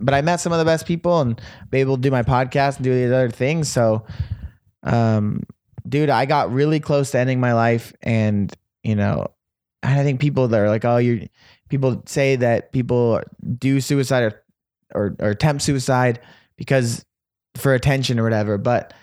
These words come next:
I, I disagree. And I also disagree that that's a selfish move. Um, only because if you know me at all, you know I'm not a selfish person. So to say that somebody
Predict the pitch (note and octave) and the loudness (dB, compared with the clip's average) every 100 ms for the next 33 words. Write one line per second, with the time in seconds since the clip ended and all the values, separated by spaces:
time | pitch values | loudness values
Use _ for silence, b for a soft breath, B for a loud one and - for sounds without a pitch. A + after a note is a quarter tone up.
0 | B B - - B2 D3 A2+ D3+ E3 C#3 | B B -8 -2 0 0 0 0 0 0
1 | A#2+ A#2+ G2 - B2 C3 D3 D#3 C#3 C3+ | 0 0 0 -4 -2 0 0 0 -2 -2
2 | C3 A#2 B2+ A2+ G#2+ A#2 A2+ - A#2+ A#2 | -2 -2 0 0 0 0 -2 0 0 0
3 | A2 A#2+ A2+ G#2+ G2 _ b b b - | -4 -2 0 0 -2 _ b b b -2
4 | A#2+ A2+ G2+ G#2 - - D#3 F3 E3 C#3 | 0 2 0 -2 -8 -4 0 0 0 -2
5 | D#3 C#3 C3 A2+ - _ _ _ _ _ | 0 2 0 -4 -12 _ _ _ _ _
6 | _ - B2+ G3 F#3+ G3 F#3 E3 C#3+ D3+ | _ -6 0 2 2 2 0 0 2 2
7 | C#3 B2+ C3 C3 A#2+ A#2+ A2 - G#2+ - | 2 0 0 0 2 0 0 0 -2 -2
8 | G#2+ - A2 G#2+ F#2+ F2+ B B B B | -4 0 0 0 -4 -8 B B B B
9 | - B2+ B2 - D#3+ D#3+ - - D3+ D3+ | -2 0 0 0 0 0 -2 -2 0 2
10 | C#3+ C#3 B2+ | 2 0 -2